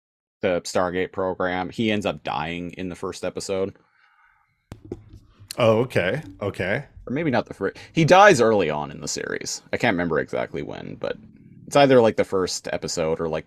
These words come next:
Speaker 1: within the first, like, two or three episodes.
Speaker 2: Right, right. Okay, okay.
Speaker 1: So she get, there, there's, like, this little subplot with them where she gets hurt and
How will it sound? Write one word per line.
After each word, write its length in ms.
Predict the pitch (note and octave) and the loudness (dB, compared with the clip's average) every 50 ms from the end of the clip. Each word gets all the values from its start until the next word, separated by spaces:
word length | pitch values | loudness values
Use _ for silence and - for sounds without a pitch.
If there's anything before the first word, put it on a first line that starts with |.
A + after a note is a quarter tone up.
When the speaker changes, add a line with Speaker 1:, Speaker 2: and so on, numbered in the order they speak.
| _ - | _ -12
Speaker 1:
within 340 | - F2+ F2 - F2+ E2 D#2 | -8 -8 -4 -2 -2 -4 -4
the 80 | D2 | -6
first, 340 | D2 - D#2+ D2+ D2+ - - | -8 -6 -6 -6 -6 -6 -6
like, 200 | - C#2 - - | -8 -8 -8 -8
two 160 | - F2 D#2 | -8 -8 -6
or 100 | C2+ B1 | -6 -8
three 240 | - - - E2 D2 | -8 -8 -6 -6 -4
episodes. 640 | A#1+ A1+ - - - D#2+ C#2 A1+ F2 D#2+ - - _ _ _ - | -6 -6 -8 -10 -8 -8 -8 -8 -8 -12 -14 -16 _ _ _ -8
Speaker 2:
Right, 380 | - A2+ A#2 A2 G#2 G2+ G2+ - | -2 0 2 2 2 -2 -4 -6
right. 320 | F2 F2 E2+ E2 D#2+ E2 | -6 -8 -6 -8 -8 -8
Okay, 520 | - F#2+ A2 A#2+ - - G2 E2+ E2 E2+ F#2 | -6 -4 -4 -4 -4 -4 -4 -2 -2 -2 -4
okay. 460 | G#2 G#2+ - - D#2+ D2+ C#2+ C#2+ F2+ - _ _ _ _ _ _ - | -6 -6 -8 -10 -10 -10 -10 -10 -12 -16 _ _ _ _ _ _ -8
Speaker 1:
So 100 | - C3+ | -6 -4
she 200 | - - E3+ D#3 | 0 2 2 4
get, 320 | D#3+ D3+ D3+ B2+ - - - A#2 A#2+ - - - | 6 6 6 4 2 0 -4 -6 -6 -6 -8 -12
there, 340 | - G#2 C#3+ C#3 C#3+ C#3+ - | -4 2 4 6 6 6 4
there's, 320 | - G#2+ D3+ D#3+ D#3 C3 | 4 4 4 4 4 4
like, 200 | C#3+ D3+ C#3 - | 4 2 2 2
this 220 | - C#3 B2 - - | 2 -2 -2 -2 -2
little 220 | A#2 A2+ A2 G#2 | -4 -2 -2 -4
subplot 560 | - - - F#2+ G2 F#2+ - G2+ G2 G2 G2 | -4 -4 -4 -4 -4 -2 -2 0 2 2 2
with 200 | - G2 F2+ D#2+ | 0 -2 -4 -4
them 340 | E2 E2 E2 D#2+ E2+ F2+ F2+ | -4 -4 -2 -2 -4 -4 -6
where 120 | F2+ E2+ D#2+ | -6 -6 -6
she 220 | - - F2+ F2+ | -6 -8 -8 -6
gets 220 | E2+ E2 D#2+ - | -6 -6 -6 -8
hurt 420 | - - E2+ E2 D#2+ E2 E2+ D#2+ - | -8 -6 -6 -4 -4 -6 -8 -8 -10
and 260 | - - F2 F2+ | -12 -10 -8 -8